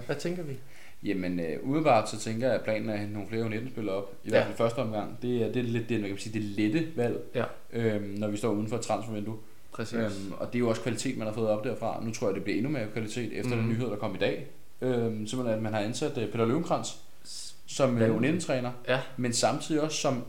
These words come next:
Speaker 2: anden assistent på førsteholdet.
Speaker 1: Det
Speaker 2: Imponerende, at Løvekrans kan påtage sig, jeg vil næsten gå så langt at sige, to roller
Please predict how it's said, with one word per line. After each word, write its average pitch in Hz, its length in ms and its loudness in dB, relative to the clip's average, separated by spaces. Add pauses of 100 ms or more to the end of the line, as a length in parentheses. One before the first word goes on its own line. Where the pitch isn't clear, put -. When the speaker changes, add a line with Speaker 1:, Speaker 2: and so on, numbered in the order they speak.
Speaker 2:
anden 156 280 2
assistent 139 640 -2
på 123 140 2
førsteholdet. 139 480 4 (680)
Speaker 1:
Det - 100 -10 (680)
Speaker 2:
Imponerende, 147 560 4
at 120 160 4
Løvekrans 131 320 2
kan 120 180 -4 (220)
påtage 127 320 0
sig, 104 180 4
jeg 101 100 0
vil 117 80 -2
næsten 131 200 -4
gå 131 80 -2
så 123 60 -4
langt 120 120 0
at 117 60 -4
sige, 123 140 -2
to 151 100 0
roller 117 340 4